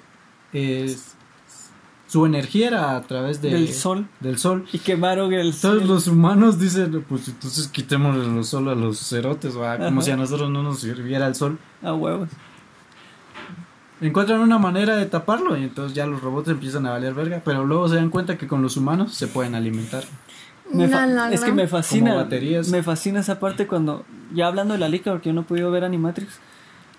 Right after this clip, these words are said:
Speaker 2: en la, en la primera de
Speaker 1: Con Morfeo.
Speaker 2: de, de Matrix, Morfeo le empieza a explicar, eh, toda esa...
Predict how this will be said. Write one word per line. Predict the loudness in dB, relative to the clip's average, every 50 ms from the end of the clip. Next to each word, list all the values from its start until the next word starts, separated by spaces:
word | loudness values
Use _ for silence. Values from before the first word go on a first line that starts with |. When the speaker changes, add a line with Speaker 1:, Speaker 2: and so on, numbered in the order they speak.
| -20 -20 -20 -20 -8 -2
Speaker 2:
en | 0 2 2
la, | 2 2 2 2 0 0 -2 -2 -2 -2 -2 -2 -2 0
en | 2 2
la | 2 0
primera | 0 -2 0 0 0 0 0 0
de | 0 0 0 0 0 -2 -4 -4 -4
Speaker 1:
Con | -2 0 0
Morfeo. | 0 0 -2 -4 -6 -4 -4 -4 -4 -6 -8 -6
Speaker 2:
de, | -4 -2
de | 0 0
Matrix, | 0 -2 -2 -4 -6 -8 -12 -12 -14 -4
Morfeo | 0 0 0 0 0 0 0 0
le | 0 0
empieza | 0 -2 -2 -2
a | -4
explicar, | -6 -8 -8 -4 -2 -2 -2
eh, | -2 -2 -4 -6 -6 -4
toda | -2 -2 -2 -2
esa... | -4 -4 -4 -2 -2 -2 -4 -4